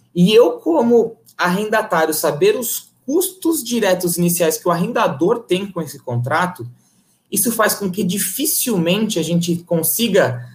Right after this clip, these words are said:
atender aquele pri-, primeiro critério, né, do F R S, que é def-, tra-, tra-, calcular a taxa de juros implícita, caso a gente tenha as informações prontamente observáveis. Então, a, a alternativa,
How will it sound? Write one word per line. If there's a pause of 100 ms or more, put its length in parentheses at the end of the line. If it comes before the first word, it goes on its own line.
(140)
atender
aquele
pri-,
primeiro
critério,
né,
do
F
R
S,
que
é (240)
def-,
tra-,
tra-,
calcular
a
taxa
de
juros
implícita,
caso
a
gente
tenha
as
informações
prontamente
observáveis. (560)
Então, (460)
a,
a
alternativa,